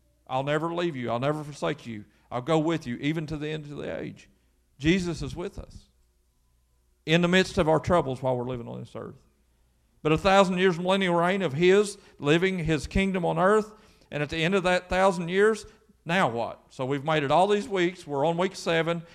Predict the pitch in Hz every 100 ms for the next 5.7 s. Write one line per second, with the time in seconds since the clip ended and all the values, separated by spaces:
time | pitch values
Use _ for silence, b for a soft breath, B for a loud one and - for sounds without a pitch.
0 | B 131 170 185 175 151 151 165 B B
1 | 139 165 190 185 170 190 190 175 147 135
2 | 127 B B 143 127 127 160 196 202 180
3 | 147 160 156 - 151 131 160 175 190 180
4 | 170 175 160 170 - 151 180 180 170 170
5 | 185 180 147 139 135 147